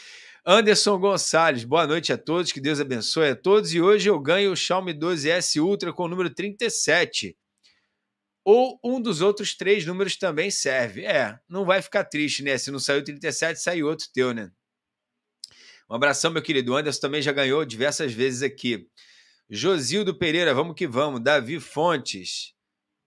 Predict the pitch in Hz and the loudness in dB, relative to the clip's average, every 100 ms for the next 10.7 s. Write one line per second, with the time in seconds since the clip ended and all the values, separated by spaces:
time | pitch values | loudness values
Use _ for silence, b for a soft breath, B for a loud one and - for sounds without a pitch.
0 | _ _ _ _ _ _ _ _ _ _ | _ _ _ _ _ _ _ _ _ _
1 | _ _ _ _ - 156 139 170 180 175 | _ _ _ _ 0 0 4 2 2 0
2 | 180 180 190 - - 156 156 175 131 165 | 0 0 0 0 2 2 0 -2 0 0
3 | 143 117 117 123 156 120 185 - 208 196 | 0 -4 -4 -2 -2 -2 -8 2 4 4
4 | 202 208 208 135 160 196 156 151 147 143 | 0 -2 -2 0 0 2 0 -2 -2 -2
5 | 131 147 170 165 185 170 160 175 190 147 | 0 -2 -2 -4 -6 -2 -2 0 0 0
6 | 180 175 185 202 202 196 196 - 190 208 | 0 -2 -6 -6 -4 -2 0 0 -2 -2
7 | 180 190 131 87 _ _ _ - 113 123 | -2 -2 -4 -8 _ _ _ -8 -2 -2
8 | 156 139 151 180 143 143 156 185 156 180 | -2 -2 0 0 2 0 0 -2 0 2
9 | 208 185 143 143 131 - 117 120 117 123 | 2 0 -4 -8 -8 -8 -6 -6 -4 -4
10 | - 123 135 165 143 175 | -2 -4 -2 0 2 2